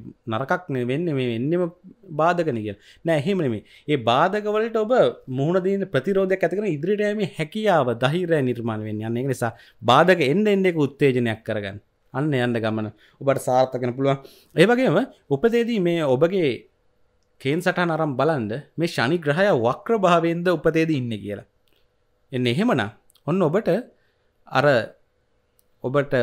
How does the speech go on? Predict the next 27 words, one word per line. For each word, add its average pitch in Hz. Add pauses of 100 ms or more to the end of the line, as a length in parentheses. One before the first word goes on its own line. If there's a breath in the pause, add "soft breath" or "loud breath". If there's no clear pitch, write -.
බලාපොරොත්තු 170
වූයෙන් 151
ඉඳලා 127 (240)
නොලැබී 175
ගියපු 139
හෝ 101 (460)
නැත්තම් 139 (480 soft breath)
ඔබ 139 (260)
හි-, 131 (320)
කියන්නේ 107
ඔබට 139 (140)
හිතා 139
ගන්නවත් 185
බැරි 135
විදිහට 160 (180)
ඔබ 131
බලාපොරොත්තු 135
අත්හැරලා 147
දාලා 143
හිටපු 131
දෙයක්, 110 (120)
ධනයක් 120 (400 soft breath)
ඔබට 123
ලැබෙන්න 113
ඉඩ 107
කඩ 104
වැඩි. 98